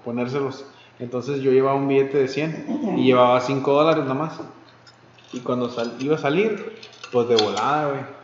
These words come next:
"Ey, ¿qué traes ahí?". Y pues te iban nuevos en la caja los mofles. Eh, y dije, "No, pues son, ah, unos mofles que le voy a poner al carro". "Oh, sí", dijo,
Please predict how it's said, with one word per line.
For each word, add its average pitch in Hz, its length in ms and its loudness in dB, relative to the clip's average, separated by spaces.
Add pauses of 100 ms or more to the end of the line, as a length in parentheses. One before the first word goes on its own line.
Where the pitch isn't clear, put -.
(160)
"Ey, 175 60 -4
¿qué - 200 0
traes 170 240 0
ahí?". 165 540 -2 (360)
Y 135 80 -4
pues 131 220 -6
te 135 80 -2
iban 143 220 2
nuevos 160 320 2
en 147 100 -2
la 120 120 -6
caja 135 220 -6
los 147 140 -4
mofles. 165 440 -8 (300)
Eh, 170 220 -8 (180)
y 131 80 -10
dije, 127 300 -8
"No, 165 240 -10
pues 143 160 -8
son, 139 280 -10
ah, 131 260 -8 (1080)
unos 143 180 -6
mofles 131 340 -4
que 131 80 -12
le 120 60 -4
voy 117 140 -4
a 120 80 -6
poner 117 240 -10
al 117 100 -14
carro". 71 280 -14 (380)
"Oh, 170 280 -2
sí", 175 140 -4
dijo, 185 220 -2